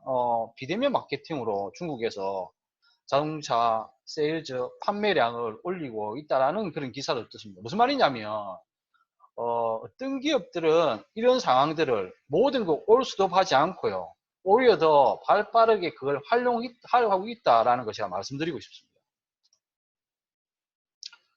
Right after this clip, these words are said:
어, 하나 기사를 더 보여드리고 싶은데요.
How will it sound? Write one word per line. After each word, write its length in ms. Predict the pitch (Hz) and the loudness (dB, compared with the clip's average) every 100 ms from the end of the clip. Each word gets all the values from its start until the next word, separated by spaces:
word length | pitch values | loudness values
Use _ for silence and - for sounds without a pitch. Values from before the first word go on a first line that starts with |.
| _ _ _ _ _ _ _ _ 147 | _ _ _ _ _ _ _ _ -8
어, 380 | 135 135 131 | -4 -4 -4
하나 480 | 131 185 214 220 214 | -4 0 6 6 6
기사를 380 | 214 208 214 151 | 2 0 2 2
더 200 | 143 156 | -2 -2
보여드리고 440 | 131 143 165 160 143 | -4 -4 -4 -4 -6
싶은데요. 640 | 151 - 110 101 95 | -10 -18 -14 -12 -12